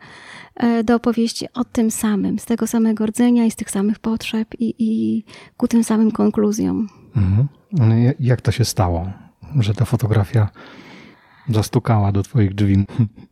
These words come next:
Speaker 1: No tak, więc no pewnie jakiś proces, ale niedługi,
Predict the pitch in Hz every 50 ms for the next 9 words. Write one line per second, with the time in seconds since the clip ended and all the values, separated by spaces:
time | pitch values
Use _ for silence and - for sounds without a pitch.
0 | _ _ _ _ - - - - 254 254 262 262 262 - - - 233 220 214 208
1 | 208 214 226 233 262 269 269 - 320 294 - - 349 320 330 320 311 294 - 269
2 | - - - 277 269 - 262 247 - 254 247 247 240 240 233 220 214 208 196 190
3 | 202 220 226